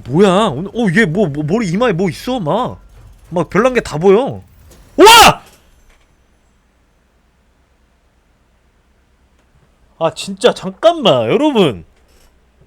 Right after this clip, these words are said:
아니, 저 진짜, 와, 이거 맞습니까? 아니, 이래도 돼요?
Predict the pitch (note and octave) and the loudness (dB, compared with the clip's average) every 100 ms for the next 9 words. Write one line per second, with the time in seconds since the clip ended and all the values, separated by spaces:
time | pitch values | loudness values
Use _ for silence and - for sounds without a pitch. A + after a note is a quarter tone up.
0 | _ _ _ _ _ _ - F#3 C4 C4 | _ _ _ _ _ _ -2 0 2 4
1 | C4+ D#3+ F#2+ G2 _ _ _ _ _ _ | 4 2 -2 -14 _ _ _ _ _ _
2 | _ - - - _ - - A#3+ - D3+ | _ -20 -20 -20 _ -10 0 2 2 -6
3 | D#3+ - _ _ C3 E3 C#3+ - - _ | -10 -16 _ _ 0 2 0 -8 -16 _
4 | _ _ _ _ G3 B3 B2+ A#2+ - E4+ | _ _ _ _ -2 -2 -2 -4 -2 0
5 | E4 G3+ G#3 D4+ - _ _ _ _ _ | 0 2 0 -2 -6 _ _ _ _ _
6 | _ _ _ _ F3+ A#3 F3+ C4 F#4 F4 | _ _ _ _ 0 0 2 4 6 4
7 | E3+ E3 D4 | 4 4 2